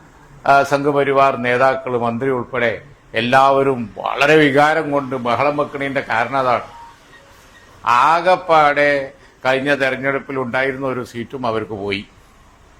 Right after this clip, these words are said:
മനസ്സിലായില്ല? അപ്പൊ കേരളത്തിൽ ഇത് ക്ലച്ച് പിടിക്കുന്നേ ഇല്ല, ഈ ഏർപ്പാട് ക്ലച്ച് പിടിക്കുന്നേ ഇല്ല. ശബരിമല, ആ, ആ, വിഷയത്തില് ഇടത് ഗവൺമെന്റ് എടുത്ത നടപടികള് ഇടത് ഗവൺമെന്റിന് വലിയ വിനയായി വന്നു.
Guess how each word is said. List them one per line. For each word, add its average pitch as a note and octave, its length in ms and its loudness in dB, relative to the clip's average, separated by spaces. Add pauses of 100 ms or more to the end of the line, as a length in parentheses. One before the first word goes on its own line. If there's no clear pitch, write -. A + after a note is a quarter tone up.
(680)
മനസ്സിലായില്ല? B2 480 0
അപ്പൊ G2 180 -6 (120)
കേരളത്തിൽ F3+ 560 2
ഇത് D#3+ 140 -2 (100)
ക്ലച്ച് C#3 340 -4
പിടിക്കുന്നേ D3+ 640 0
ഇല്ല, C3+ 180 0 (240)
ഈ B2+ 100 -4
ഏർപ്പാട് D3 480 2
ക്ലച്ച് D3+ 280 0
പിടിക്കുന്നേ D#3+ 400 0
ഇല്ല. D#3+ 180 0 (2000)
ശബരിമല, E3+ 520 4 (360)
ആ, - 20 6 (420)
ആ, D#3+ 40 4 (380)
വിഷയത്തില് E3 580 -4 (460)
ഇടത് D3+ 260 0
ഗവൺമെന്റ് D#3 440 0
എടുത്ത D3 240 -4 (300)
നടപടികള് D3 640 0 (460)
ഇടത് C3+ 380 0
ഗവൺമെന്റിന് F3 600 2
വലിയ F#3 280 2
വിനയായി E3 420 0
വന്നു. G2 200 -10